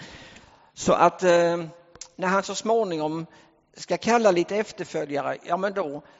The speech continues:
då ställer han ju inte till väckelsemöte, eller då ställer han inte till stora samlingar, utan han går till människors arbetsplatser och så möter han dem där, eller hur? Petrus och Andreas och Johannes och Jakob vid fiskebåten.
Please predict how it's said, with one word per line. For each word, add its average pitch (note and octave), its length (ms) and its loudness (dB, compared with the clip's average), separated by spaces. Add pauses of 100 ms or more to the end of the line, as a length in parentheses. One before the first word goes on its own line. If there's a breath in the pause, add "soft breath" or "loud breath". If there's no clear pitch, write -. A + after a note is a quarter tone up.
(1400 soft breath)
då E3+ 160 -6
ställer E3+ 320 2
han F#3 80 2
ju A3 40 -2
inte A3+ 140 -8
till F#3 200 -2
väckelsemöte, D3 920 -6
eller D3 140 -6
då D3+ 100 -6
ställer E3 280 -2
han F3+ 60 -2
inte G3 160 -8
till F3 180 -2
stora F#3+ 340 -4
samlingar, E3+ 560 -6
utan A#3 180 -12
han C#3+ 220 -10
går F3 320 -8
till F3 220 -10
människors E3+ 540 -10
arbetsplatser F3 840 -12
och C#3+ 80 -10
så D#3 100 -14
möter G3 280 -10
han C#3 120 -10
dem D3+ 140 -12
där, C#3+ 280 -14
eller B2+ 100 -16
hur? F3+ 200 -14 (1500)
Petrus C#3+ 600 -4
och F3 220 -2
Andreas F3+ 600 -4
och C#3+ 160 -8
Johannes C#3+ 720 -8
och D3 60 -10
Jakob E3 460 -6
vid B2+ 120 -14
fiskebåten. A#2+ 840 -14